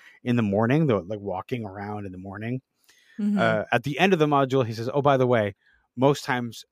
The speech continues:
Speaker 1: people stop counting after they've, after they've gone one over par." And I was like,
Speaker 2: Mm-hmm.
Speaker 1: "You son of a bitch, could have told me that so I didn't have to, like,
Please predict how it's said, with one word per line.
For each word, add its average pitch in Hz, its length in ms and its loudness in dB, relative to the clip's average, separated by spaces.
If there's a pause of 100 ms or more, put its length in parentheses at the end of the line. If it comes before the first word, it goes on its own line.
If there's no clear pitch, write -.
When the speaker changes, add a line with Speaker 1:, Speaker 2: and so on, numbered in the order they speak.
Speaker 1:
people 110 240 -8
stop 110 320 -2
counting 101 560 -8
after 95 380 -8
they've, 92 180 -4 (240)
after 98 240 -8
they've 95 140 -6
gone 98 260 -2
one 101 160 -2
over 90 300 -4
par." 82 500 -8 (540)
And 104 100 0
I - 20 4
was 175 120 2
like, 196 80 2
Speaker 2:
Mm-hmm. 175 80 -2
Speaker 1:
"You 175 40 -2
son - 380 -4
of 92 60 -8
a 92 80 -6
bitch, 90 260 -2
could 98 160 -4
have 92 80 -6
told 113 220 0
me 95 80 -4
that 92 200 -6
so 110 80 -8
I - 20 -6
didn't 98 120 -6
have 95 160 -4
to, 104 80 -10
like, 92 200 -8